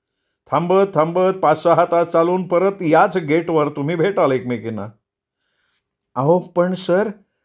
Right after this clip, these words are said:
आम्ही एकट्या एकट्या चालताना हिंस्त्र पाणी आले तर आमची काय अवस्था? काय घाबरायचं कारण नाही. हे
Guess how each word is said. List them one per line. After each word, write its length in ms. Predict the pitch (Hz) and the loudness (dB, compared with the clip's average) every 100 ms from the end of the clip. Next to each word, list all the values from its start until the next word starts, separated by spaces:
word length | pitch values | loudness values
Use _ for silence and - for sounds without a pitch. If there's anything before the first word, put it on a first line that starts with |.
| _ _ _ 147 | _ _ _ -6
आम्ही 360 | 156 208 208 - | -2 -2 -2 -4
एकट्या 300 | 147 - 190 | -2 0 0
एकट्या 300 | 185 190 196 | 0 -2 0
चालताना 400 | 170 165 190 208 | 0 0 -2 0
हिंस्त्र 500 | 160 170 165 196 202 | 0 -2 -4 -2 -2
पाणी 280 | 180 170 | -2 -2
आले 280 | 190 175 180 | 0 2 0
तर 420 | 170 190 196 170 135 - | 0 0 0 -2 -8 -6
आमची 340 | 143 156 214 | -4 -4 -6
काय 220 | 202 247 | -4 0
अवस्था? 400 | 226 208 202 175 151 _ _ _ - | 0 0 0 -4 -4 _ _ _ 0
काय 180 | 208 240 | 4 6
घाबरायचं 440 | 165 196 208 220 | 4 2 2 0
कारण 280 | 185 185 190 | 0 -2 -2
नाही. 280 | 185 185 180 - _ _ | -4 -6 -10 -16 _ _
हे 80 | - | -2